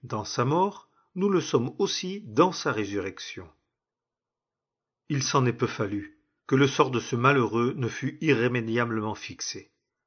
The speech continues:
L'Écriture nous dit deux fois qu'il se tourna et s'en alla en colère. Mais Dieu, qui a tout dirigé jusqu'ici,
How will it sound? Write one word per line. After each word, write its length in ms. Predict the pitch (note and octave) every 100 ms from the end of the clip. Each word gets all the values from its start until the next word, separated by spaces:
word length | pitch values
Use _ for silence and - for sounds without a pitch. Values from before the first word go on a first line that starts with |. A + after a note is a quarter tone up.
| _ _ _ _
L'Écriture 560 | B2+ A#2 - C3+ F#3+ F3
nous 140 | C#3
dit 140 | A2+ G#2+
deux 160 | B2
fois 380 | D3+ - C3 D3+
qu'il 180 | D3+ B2
se 160 | - A2+
tourna 480 | - D3+ C#3+ C3+
et 60 | A#2+
s'en 280 | - D#3 D3
alla 180 | C3+ B2
en 80 |
colère. 640 | A2 G#2+ F2+ E2+ - - _ _ _ _ _ _ _ _ _ _ _ _ _ _ _ -
Mais 200 | C3+ D#3+
Dieu, 300 | C3 F#3 G3
qui 160 | -
a 60 | A#2
tout 200 | - F#3+
dirigé 460 | D#3+ B2 A2 B2
jusqu'ici, 760 | C#3 G#2 - G2+ - - G#2